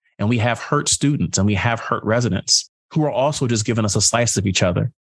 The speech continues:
And so that's why I say I step in it four to six ti-, or eight times a week, because everybody needs grace. Everybody needs an opportunity to mess up. You know, I don't believe in a shock culture where you say one thing that's inappropriate and, like, all of a sudden you, you're a bad person. Nah, I mean, you know,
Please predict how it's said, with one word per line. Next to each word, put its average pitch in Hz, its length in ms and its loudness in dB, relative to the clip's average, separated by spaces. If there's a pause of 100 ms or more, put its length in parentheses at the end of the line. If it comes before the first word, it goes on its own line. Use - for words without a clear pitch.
(200)
And 120 100 -2
so 131 60 0
that's 131 240 0
why 139 140 0
I - 20 0
say 123 180 0
I 110 100 0
step - 280 0
in 107 100 0
it 101 80 -2
four 107 200 0
to 101 60 2
six - 260 0
ti-, 101 160 0 (100)
or 107 80 0
eight 104 140 0
times 104 240 0
a 90 60 0
week, 120 260 0 (340)
because 107 460 0
everybody 135 380 0
needs 104 220 2
grace. 92 580 0
Everybody 127 400 0
needs 107 240 0
an 104 80 0
opportunity 98 580 0
to 95 100 2
mess 92 340 2
up. 92 220 0 (500)
You 127 100 -2
know, 120 60 2
I 117 80 0
don't 143 140 0
believe 135 300 0
in 120 100 0
a 113 60 0
shock 120 360 -2
culture 113 360 -2
where 98 120 2
you 110 80 2
say 117 220 2
one 104 260 0
thing 110 240 0
that's 98 200 2
inappropriate 101 680 0
and, 98 140 2
like, 92 240 2 (380)
all 101 220 0
of 95 60 -4
a 98 60 -2
sudden 98 380 0
you, 101 240 2
you're 107 180 0
a 92 60 -2
bad 95 360 -2
person. 104 480 -2
Nah, 120 260 2
I 92 60 0
mean, 98 240 2
you 123 80 2
know, 92 300 0